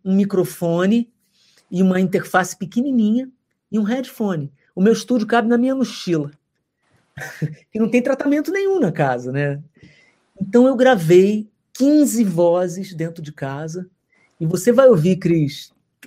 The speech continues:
pô, <laughs> tá muito legal. Ele foi mixado por um cara genial, que é o Alexandre Fontanetti. O estúdio do Alexandre, que já tocou comigo, é um puta de um cara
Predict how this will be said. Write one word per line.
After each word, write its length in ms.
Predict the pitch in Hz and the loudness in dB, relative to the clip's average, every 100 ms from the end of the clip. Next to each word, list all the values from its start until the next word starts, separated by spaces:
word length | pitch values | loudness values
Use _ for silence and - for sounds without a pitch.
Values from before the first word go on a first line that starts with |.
| _ - | _ -4
pô, 140 | 202 160 - | -2 -2 -6
<laughs> 120 | _ | _
tá 120 | - | -12
muito 360 | 170 175 196 190 | -6 -6 -4 -4
legal. 420 | 147 143 147 156 _ - _ _ | -2 0 -2 -4 _ -20 _ _
Ele 140 | 175 180 | -2 0
foi 160 | 202 | 2
mixado 420 | 196 196 - 202 190 | 2 2 0 0 0
por 120 | 202 | -2
um 100 | 196 | 0
cara 200 | 208 214 | 0 0
genial, 600 | 175 214 247 190 196 226 | 0 0 0 2 0 0
que 80 | 220 | 0
é 40 | |
o 60 | 175 | 2
Alexandre 380 | 160 151 160 156 | 2 0 -2 -2
Fontanetti. 800 | 160 156 143 147 160 160 - _ _ _ _ - | -4 -4 -4 -4 -6 -8 -20 _ _ _ _ -4
O 100 | 214 | -2
estúdio 440 | 220 - 254 214 | -2 -4 -2 0
do 80 | 190 | 0
Alexandre, 420 | 185 156 175 165 | -2 -2 -4 -4
que 120 | 160 | -4
já 140 | 151 190 | -2 -2
tocou 280 | 190 - 180 | -2 -6 -6
comigo, 400 | 156 151 170 156 | -6 -4 -4 -4
é 20 | |
um 100 | 156 - _ | -8 -10 _
puta 320 | 185 208 190 | -2 -2 -2
de 60 | 151 | -4
um 60 | 147 | -4
cara 340 | 147 143 139 | -4 -4 -8